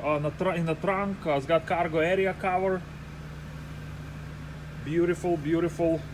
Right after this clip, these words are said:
all-wheel drive B M W X five with low miles. You guys can find it at Car City Inc in Palatine. Uh, call us with any questions. It's been detailed and inspected, front row ready. Alloy wheels in great shape,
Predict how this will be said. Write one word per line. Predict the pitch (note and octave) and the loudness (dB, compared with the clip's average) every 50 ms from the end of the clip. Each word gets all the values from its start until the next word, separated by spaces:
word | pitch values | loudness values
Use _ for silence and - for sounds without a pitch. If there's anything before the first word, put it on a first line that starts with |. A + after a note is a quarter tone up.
| - | 2
all-wheel | D3 D#3 D#3+ D3+ C#3+ C#3+ | 4 6 6 6 6 4
drive | C3+ D3 D3+ D#3 D#3+ D#3 D3 D3+ - | 4 6 6 6 6 6 4 2 2
B | C#3+ C#3 | 2 2
M | C3+ C#3 C3+ | 2 4 4
W | D3 D3+ D#3 D#3 E3 D#3+ D#3 D3+ | 4 4 4 4 4 4 4 4
X | C#3 C3+ - - | 4 2 0 0
five | - E3+ F3 F3 F3 F3+ F3+ - - - - - - - - - - - - - - - - - - - | 0 2 4 4 4 4 2 0 -2 -10 -12 -12 -12 -12 -10 -10 -10 -10 -10 -10 -10 -10 -10 -8 -2 0
with | C3 C#3 C#3 | 2 4 8
low | D3 F3+ G3+ F#3+ F3 | 10 12 12 12 12
miles. | F#3 F#3+ G3 F#3+ F#3 F#3 F#3 F#3+ - - - - - - - - - C3+ | 10 10 10 10 10 10 10 10 10 8 6 0 -6 -8 -8 -8 -6 -2
You | D3+ D3+ | -2 0
guys | E3+ F3+ F3+ - | 2 0 0 -2
can | - F#3 E3+ | -4 -6 -8
find | - - F#3+ F#3 G3 G3+ G3 G3+ | -6 -4 -2 -2 -2 -2 -2 -4
it | G3 - - - - | -4 -6 -6 -6 -4
at | D3 D3 - - | -4 -4 -4 -6
Car | - F3+ F#3+ F#3 | -4 -4 -4 -4
City | - - G3+ G3+ G3 F#3 F3+ F#3+ | -4 -4 -4 -4 -2 -2 -2 -2
Inc | G3 - F#3 | -4 -4 -6
in | F3+ D3+ - | -6 -6 -6
Palatine. | - E3+ G3+ G#3+ G#3 G#3 - G#3 G#3 G3+ G3 G3+ G3+ - - - - - - - - - - | -4 0 0 0 0 0 -2 -2 0 2 4 4 4 2 -2 -6 -10 -12 -12 -12 -8 -4 -2
Uh, | C3 C3+ C3 | 0 0 0
call | - - F#3 F3+ F3 F3 | 0 2 2 4 4 4
us | E3+ E3+ | 2 -2
with | E3 D3+ D3+ | -6 -6 -4
any | E3 D#3+ D#3+ D#3 | -4 -4 -4 -6
questions. | D#3 - F#3+ A3 G#3 G#3+ G3 - - G#3+ G#3 G3+ G3+ F#3+ - - - - - - - - - - - - - - - - - - - - - - | -6 -2 2 2 4 2 2 -2 -6 -6 -6 -6 -6 -10 -10 -12 -14 -14 -14 -14 -14 -16 -14 -14 -14 -14 -14 -14 -14 -14 -14 -14 -14 -14 -8 -4
It's | D3+ D3 C3+ | -4 -4 -2
been | C3 D#3+ F#3+ E3+ D#3 C#3 | 0 2 2 2 0 0
detailed | F#3+ A3+ F#3+ - A3+ A3 G#3+ G#3 G3 | -2 0 6 10 12 12 12 12 10
and | G3+ G3 | 6 4
inspected, | F#3+ F#3+ - - - G3 G3 G3 F#3+ - F#3+ E3 | 2 0 -4 -2 2 4 4 4 2 0 -6 -6
front | - - E3+ F3 F#3+ F#3 F3+ | -4 -4 -2 -2 0 0 0
row | F#3 F#3 F#3 | 2 2 2
ready. | F3 F3+ F#3 F#3 F3+ D#3+ F3+ F#3 F3 D#3+ - - - - - - - - - - - - - - - - - - - - - - - - - - - - - - - - - - | 2 4 2 2 2 2 0 -2 -2 -2 -6 -8 -8 -8 -10 -10 -10 -10 -10 -10 -10 -10 -10 -10 -10 -10 -10 -10 -10 -10 -10 -10 -10 -10 -10 -10 -10 -10 -10 -10 -8 -8 -6 -2
Alloy | C#3+ C#3+ D3+ D3 D3 D3 C#3+ | 0 2 2 4 4 4 4
wheels | C#3+ F3+ G3+ G3+ G3 G3 - | 4 2 2 2 0 0 -2
in | D3 C3 | -4 0
great | C#3+ D3+ D3+ D3 C#3+ | 2 4 4 2 2
shape, | - - G3+ G3 G3+ G3 | 2 4 6 6 6 4